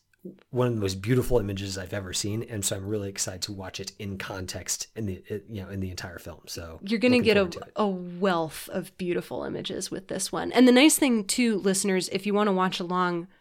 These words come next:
Speaker 2: um, Mirror is available to stream and to rent on a variety of places, but it's also available legally and for free on YouTube. It's been uploaded by Mosfilm.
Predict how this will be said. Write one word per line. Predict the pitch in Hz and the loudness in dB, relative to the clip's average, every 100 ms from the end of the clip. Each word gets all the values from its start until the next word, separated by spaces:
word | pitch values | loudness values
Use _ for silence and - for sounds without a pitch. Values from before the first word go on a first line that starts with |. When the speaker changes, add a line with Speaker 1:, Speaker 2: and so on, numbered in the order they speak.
| _ | _
Speaker 2:
um, | - 185 175 170 165 - _ - | 2 4 4 0 -4 -8 _ -4
Mirror | 208 240 269 | 2 4 6
is | 240 185 | 6 4
available | 175 180 190 185 185 180 | 2 2 2 2 0 -2
to | - 196 | -4 -2
stream | 185 - 196 190 | -2 0 2 2
and | 180 | 0
to | 175 | -4
rent | 160 165 185 185 | -4 -2 -2 -4
on | 185 | -4
a | 180 | -4
variety | 165 175 175 220 | -4 -2 -2 -4
of | |
places, | - 233 233 - | -2 -2 -2 -4
but | 202 | -4
it's | 208 | -2
also | 202 240 339 320 | -2 0 2 4
available | 240 240 254 208 208 190 - - | 4 4 4 4 4 2 -2 -6
legally | 190 254 320 311 269 | -2 2 4 4 4
and | 240 262 | 4 2
for | - 254 240 | 0 2 2
free | - 247 190 165 | 0 0 2 0
on | 185 185 | 0 -2
YouTube. | 185 208 - 180 - | 0 -2 -2 -2 -2
It's | - - | -6 -6
been | 202 180 | -4 -2
uploaded | 190 190 185 180 156 | -2 0 0 0 -2
by | 165 | -4
Mosfilm. | 165 165 156 - - 196 | -4 -4 -4 -4 -4 -4